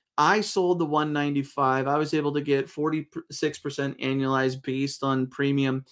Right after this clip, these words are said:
uh, available, uh, between, uh, now and, and the expiration this Friday. So Marcus and I, we both have U N P with options expiring this Friday.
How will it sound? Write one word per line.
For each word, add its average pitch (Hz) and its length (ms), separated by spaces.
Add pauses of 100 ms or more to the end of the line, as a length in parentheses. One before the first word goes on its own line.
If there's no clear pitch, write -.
(340)
uh, 127 420
available, 131 720 (720)
uh, 127 300 (100)
between, 131 480 (160)
uh, 127 260
now 127 300
and, 131 180
and 127 300
the 127 160
expiration 131 720
this 120 180
Friday. 135 520 (320)
So 160 180
Marcus 175 400
and 175 100
I, 160 120
we 156 140
both 160 460
have 170 200
U 156 220
N 147 120
P 139 540
with 143 340 (320)
options 139 480
expiring 135 580
this 180 260
Friday. 127 640